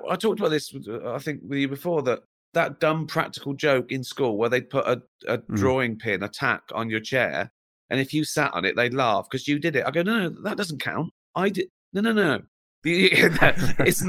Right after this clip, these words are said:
Speaker 1: you haven't got, <laughs> you didn't absolve yourself of responsibility 'cause I sat on a, <laughs> a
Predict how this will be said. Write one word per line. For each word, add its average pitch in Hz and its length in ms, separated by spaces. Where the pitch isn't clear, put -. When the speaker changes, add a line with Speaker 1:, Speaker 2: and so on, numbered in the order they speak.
Speaker 1:
you 190 140
haven't 190 200
got, 175 280
<laughs> - 0
you 285 400
didn't 175 400
absolve 170 400
yourself 151 300
of 147 140
responsibility 139 880
'cause 139 160
I 143 160
sat 143 380
on 127 160
a, 131 160
<laughs> - 300
a - 180